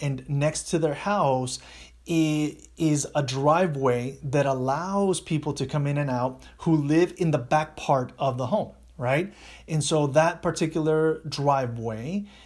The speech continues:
even though it falls in the land of that homeowner, in, it, it doesn't, you know, it doesn't, uh,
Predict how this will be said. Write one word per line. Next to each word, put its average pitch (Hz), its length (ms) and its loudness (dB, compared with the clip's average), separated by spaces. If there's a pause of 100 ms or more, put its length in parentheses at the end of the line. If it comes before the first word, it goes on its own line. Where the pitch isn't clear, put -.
(220)
even 196 440 0
though 156 280 4
it - 140 -6
falls 147 800 -2
in 156 180 2
the 139 120 -2
land 135 420 -2
of 139 180 -4
that 127 280 -2 (380)
homeowner, 185 720 0 (300)
in, 139 260 -2
it, 127 420 -6 (560)
it 147 140 0
doesn't, 170 440 2 (560)
you 165 100 0
know, 135 220 0
it 131 280 -4
doesn't, 160 580 4
uh, 135 480 0